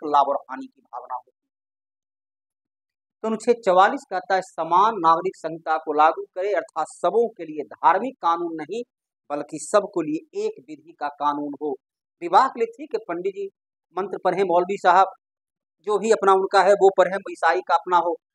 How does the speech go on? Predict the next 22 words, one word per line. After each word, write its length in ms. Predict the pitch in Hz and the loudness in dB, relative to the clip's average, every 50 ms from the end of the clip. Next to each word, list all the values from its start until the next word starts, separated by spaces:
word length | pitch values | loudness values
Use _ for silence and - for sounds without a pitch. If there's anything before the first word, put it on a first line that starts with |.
| _ _ _ _ | _ _ _ _
लेकिन 220 | 139 151 - 196 190 - - | -14 -8 -6 -6 -6 -6 -8
पति 220 | 147 - 202 196 _ - | -12 -12 -12 -16 _ -14
पत्नी 300 | 156 - _ - 175 165 | -18 -16 _ -16 -12 -6
का 120 | - 156 - 143 | -6 -4 -4 -4
अधिकार 460 | 147 127 135 143 - 151 160 185 196 | -6 -8 -8 -4 2 4 4 4 4
बराबर 420 | 185 151 147 147 147 147 151 147 143 | 2 2 2 2 2 2 0 -2 -4
हो, 60 | 156 - _ | -8 -10 _
पिता 220 | 147 - 160 151 | -12 -4 -4 -4
पुत्री 440 | 147 - - 156 _ - 175 175 165 _ _ _ _ _ _ _ _ _ _ _ _ _ _ _ _ _ _ _ _ _ _ _ _ _ - | -4 -4 -8 -18 _ -14 -14 -14 -14 _ _ _ _ _ _ _ _ _ _ _ _ _ _ _ _ _ _ _ _ _ _ _ _ _ -8
या 100 | 170 165 | -8 -6
भाई 340 | - 127 123 135 151 175 196 - | -4 0 2 2 4 4 2 0
बहन 200 | 170 143 156 175 - - | 0 0 0 -2 0 0
का 60 | 160 | 0
जो 180 | 151 156 165 156 | 0 2 -2 -2
अधिकार 380 | - - 147 - 143 151 165 165 - | -2 -2 -4 0 2 2 2 2 -2
सभी 280 | - 147 139 139 220 240 | -10 -12 -10 -10 -10 -12
को 220 | - 165 147 135 _ _ _ _ _ - 185 | -10 -8 -10 -10 _ _ _ _ _ -6 -2
एक 140 | 214 226 233 - | -2 -2 -2 -2
समान 380 | - 156 156 156 151 156 156 156 - _ - 151 | -8 -4 0 2 2 2 0 -2 -12 _ -12 -10
कानून 320 | 151 143 147 151 147 147 _ _ - 147 | -8 -6 -4 -6 -6 -8 _ _ -4 -2
लागू 260 | 147 147 165 165 156 | -2 -2 -2 -4 -2
हो। 180 | 160 214 - | -2 -2 -4